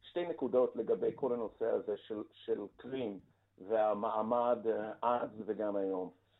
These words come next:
אה, אה, נתחיל בכך, באלף תשע מאות חמישים וחמש, אה, חמישים וארבע, כ-, כאשר חושצ'וב, אה, אה,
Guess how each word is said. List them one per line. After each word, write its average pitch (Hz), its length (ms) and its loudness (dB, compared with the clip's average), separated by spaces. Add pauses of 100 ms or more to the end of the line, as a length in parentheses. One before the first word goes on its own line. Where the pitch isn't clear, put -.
(160)
אה, 104 60 0 (640)
אה, 147 180 4
נתחיל 185 340 0
בכך, - 500 2
באלף 208 280 6
תשע 175 160 0
מאות 170 140 0
חמישים 139 440 0
וחמש, 110 400 0
אה, 104 180 0
חמישים 120 420 -4
וארבע, 101 460 6 (400)
כ-, - 60 0 (360)
כאשר 131 380 2
חושצ'וב, 127 760 0
אה, - 40 0 (680)
אה, 107 160 4